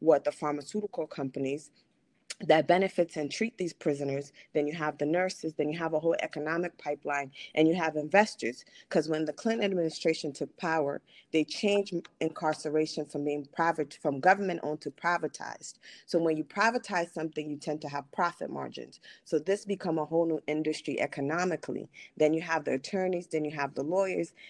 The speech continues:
At the time, the attorneys and lawyers weren't making that much money. You had one in four people in D C were attorneys, and they weren't having that much. So you needed to create this pipeline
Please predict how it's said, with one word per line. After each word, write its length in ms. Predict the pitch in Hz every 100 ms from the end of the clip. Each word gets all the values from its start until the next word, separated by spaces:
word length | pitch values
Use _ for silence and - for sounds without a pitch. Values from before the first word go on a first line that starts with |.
| -
At 160 | 156 151
the 80 |
time, 500 | 143 - 226 196 170 180 _ _
the 80 | 165
attorneys 460 | 156 - 208 208 190
and 140 | 180
lawyers 260 | 170 170 160
weren't 220 | 165 160
making 280 | 160 156 151
that 140 | 143
much 220 | 143 -
money. 380 | 175 175 139 -
You 220 | - 165
had 240 | 175 180 143
one 260 | 147 175
in 120 | 190 170
four 220 | - 160
people 340 | - 160 156
in 60 | 147
D 180 | 143 139
C 400 | - 208 165 147 - _ -
were 140 | 156
attorneys, 580 | 131 - 196 190 143 143 -
and 160 | 151
they 80 | 156
weren't 220 | 165 165
having 300 | 160 151 151
that 140 | 147 143
much. 240 | 143 - - -
So 120 | -
you 200 | 170 170
needed 440 | 170 233 220 202 190
to 100 | 170
create 260 | - 165 160
this 160 | 151
pipeline 640 | - 185 185 - 139 135